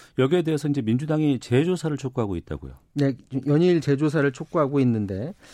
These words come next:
Speaker 2: 뭐 한명숙 재판권의 기억을 하실 텐데,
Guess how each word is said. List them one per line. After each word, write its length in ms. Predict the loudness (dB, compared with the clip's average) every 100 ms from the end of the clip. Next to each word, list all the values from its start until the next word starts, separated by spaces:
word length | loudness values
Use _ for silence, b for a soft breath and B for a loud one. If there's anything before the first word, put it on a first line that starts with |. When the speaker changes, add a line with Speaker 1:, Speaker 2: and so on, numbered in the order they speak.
| B -10
Speaker 2:
뭐 100 | -6
한명숙 440 | 0 2 2 -2 -4
재판권의 1300 | -6 -6 -6 -6 -2 -2 -2 -6 -8 -12 -10 -6 -6
기억을 580 | -4 -4 -4 -4 -4 -4
하실 260 | -8 -8 -8
텐데, 480 | -6 -4 -2 -4